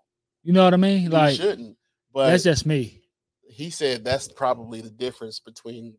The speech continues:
Speaker 2: that Super Bowl and then. But I trusted the Super Bowl defense more than I trusted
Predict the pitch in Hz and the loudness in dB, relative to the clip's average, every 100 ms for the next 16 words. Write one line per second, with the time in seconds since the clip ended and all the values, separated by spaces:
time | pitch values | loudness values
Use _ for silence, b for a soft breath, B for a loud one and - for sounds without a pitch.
0 | - 113 - 131 117 110 117 110 107 107 | -20 -16 -12 -12 -12 -12 -10 -8 -8 -8
1 | - 110 107 104 104 101 98 120 113 101 | -8 -8 -6 -8 -8 -10 -6 -4 -4 -8
2 | - _ _ _ _ 127 127 - 117 113 | -12 _ _ _ _ -2 -2 -2 -4 -4
3 | 117 113 - 113 - - - - 117 110 | -6 -10 -12 -10 -6 -6 -8 -12 -12 -10
4 | 117 117 113 110 - 120 117 117 117 113 | -10 -8 -10 -10 -12 -8 -6 -6 -6 -10
5 | - 113 117 - 110 104 | -6 -6 -6 -10 -14 -16